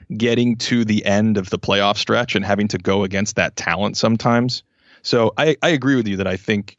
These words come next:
he was an important piece. The thing with Collins to me, and I do like, like, he's another guy, I like the potential of him. I like the promise of him. He's still young. He's flashed defensive prowess at times. I think the big question for me with him playing four right now is,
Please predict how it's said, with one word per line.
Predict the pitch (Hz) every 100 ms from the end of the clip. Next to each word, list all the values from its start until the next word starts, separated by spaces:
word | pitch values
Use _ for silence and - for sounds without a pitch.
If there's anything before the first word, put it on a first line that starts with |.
| -
he | 123
was | 113
an | 104
important | 95 - 104 95 87
piece. | - 110 95 - - _ _ _ _
The | 131 147
thing | 240 294
with | 240 127 -
Collins | 139 143 147 113 101
to | -
me, | 107 101
and | 107
I | 117
do | 104 120 151
like, | 127 110 113 107 - -
like, | - 123
he's | - 185
another | 139 127 131
guy, | 113
I |
like | 110 120 -
the | 110
potential | 107 - 127 120 95
of | 92
him. | 98 95
I |
like | 104 101
the |
promise | 107 - 117 110 104 -
of | 87
him. | 92
He's | 95 -
still | - 123 113
young. | 110 107 104 107 104 - _ _ _
He's | - 110 -
flashed | - 110 104 113 -
defensive | 107 107 104 101 95
prowess | - 92 104 101 101
at | 104 101
times. | 101 98 101 101 98 - - - -
I |
think | 135 220 214
the | 120
big | 147 143
question | 131 123 123
for | 107 113
me | 139
with | 117 101
him | 120
playing | 113 101 98
four | - 147 147 117
right | 95 95
now | 98 98 101 _ _ _ _ 120
is, | 117 117 110 107 -